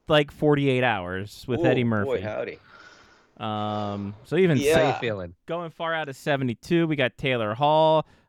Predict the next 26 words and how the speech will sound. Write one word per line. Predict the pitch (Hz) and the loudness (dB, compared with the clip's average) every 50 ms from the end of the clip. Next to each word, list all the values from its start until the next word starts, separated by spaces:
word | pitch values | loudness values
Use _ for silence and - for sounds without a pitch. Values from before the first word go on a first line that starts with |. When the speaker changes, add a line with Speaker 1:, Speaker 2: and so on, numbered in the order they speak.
| _ | _
Speaker 1:
uh, | - 107 104 104 104 104 101 101 104 104 | -6 -4 -2 -2 -2 -2 -2 -2 -4 -6
Dubois, | 104 98 113 110 104 107 127 143 151 156 156 156 156 151 143 | -6 -6 -6 -6 -4 -2 0 2 4 4 6 4 4 2 0
Dursey, | 139 - 135 139 143 151 151 143 143 151 147 147 143 139 | -2 -2 0 0 0 0 0 -2 -2 -2 -4 -4 -6 -6
Johansson, | - - 113 104 104 104 110 127 143 151 151 - - 170 151 | -6 -4 -2 -2 -2 -4 -4 -4 -4 -4 -6 -6 -6 -6 -6
that | 156 151 | -4 -6
was | 143 139 | -6 -8
a | 143 | -8
couple | - - 156 147 151 - 151 139 | -4 -4 -4 -4 -4 -6 -8 -6
days | 143 143 143 139 139 147 | -4 -2 -2 -2 -4 -4
ago, | 139 131 139 139 135 135 135 135 131 | -6 -4 -2 -2 0 0 -2 -2 -4
Kevin | - - 117 107 104 98 104 | -6 -6 -6 -6 -6 -8 -8
Speaker 2:
Mm-hmm. | 101 123 | -8 -6
Speaker 1:
Hayes, | 131 135 139 143 147 147 151 151 143 120 | -6 -6 -6 -6 -6 -8 -8 -8 -10 -10
up | 107 - | -10 -8
in | 123 113 | -8 -8
your | 113 110 104 | -8 -8 -8
brain, | 107 117 123 135 147 156 156 170 175 175 170 - _ _ _ _ _ _ _ - | -8 -8 -8 -6 -6 -6 -6 -6 -6 -6 -8 -8 _ _ _ _ _ _ _ 2
Newhook, | 156 175 196 202 175 190 196 190 - _ | 4 6 6 6 6 4 4 4 2 _
Blackwood, | - 139 156 170 185 175 - 190 185 185 185 - | -4 0 0 0 0 -2 -2 -2 -2 -2 -2 -2
Toffoli, | - - 165 - - - 156 160 170 180 185 190 185 180 175 160 - _ _ _ _ _ - | -6 -12 -12 -10 -6 -2 0 0 0 2 0 0 0 -2 -4 -6 -10 _ _ _ _ _ -4
and | 127 131 139 | -2 0 2
then | 143 151 151 151 143 | 2 2 0 0 0
recently | 139 160 214 269 - 202 170 180 180 | 0 0 0 -2 -2 -4 -4 -2 0
Riley | 170 180 190 196 214 196 | 0 0 0 0 -2 -4
Smith | - - 220 262 - - | -6 -8 -8 -8 -8 -6
today. | - - 123 110 95 90 107 | -6 -6 -6 -6 -6 -10 -14